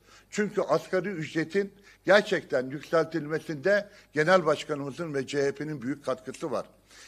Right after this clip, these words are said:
Emeklilerimizin biraz nefes almasında büyük katkısı var. Taşeronlarımızın kadrolu olmasında Cumhuriyet Halk Partisi'nin büyük bir katkısı var. K Y K borçlarının, e, faizlerinin kaldırılmasında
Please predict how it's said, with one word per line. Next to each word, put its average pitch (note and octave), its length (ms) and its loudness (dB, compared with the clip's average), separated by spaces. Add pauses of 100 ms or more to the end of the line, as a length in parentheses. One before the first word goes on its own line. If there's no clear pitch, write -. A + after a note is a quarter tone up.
(140)
Emeklilerimizin F#3 1000 2
biraz G3+ 320 4
nefes F#3+ 320 0
almasında E3 800 0 (160)
büyük E3+ 240 -4
katkısı D3 480 -4
var. B2+ 160 -2 (420)
Taşeronlarımızın E3+ 1080 0 (240)
kadrolu F3 440 8
olmasında D3+ 640 0
Cumhuriyet D3 460 -2
Halk E3 200 2
Partisi'nin D3 640 -2 (280)
büyük E3+ 320 -4
bir D#3+ 180 -4
katkısı C#3 540 -2
var. A2+ 220 -4 (480)
K D3+ 200 6
Y F3+ 180 8
K A3 240 6
borçlarının, F3+ 760 0 (480)
e, C#3+ 300 4
faizlerinin F3 720 4
kaldırılmasında E3 1160 2